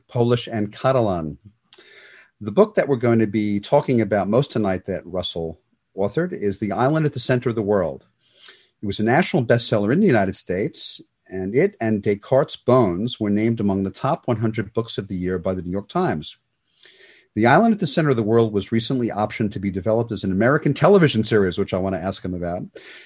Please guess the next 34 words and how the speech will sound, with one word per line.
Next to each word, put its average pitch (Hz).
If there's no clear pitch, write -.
and 101
a 107
musical 139
theater 151
production 98
of 90
it 95
is 90
in 98
development 107
in 98
the 95
Netherlands. 87
His 98
most 101
recent 143
book, -
Revolution 107
Song, 104
The -
Story 123
of 110
America's 104
Founding 110
and 90
Six -
Remarkable 95
Lives, 113
was -
published 113
in 98
two 101
thousand 90
eighteen. 82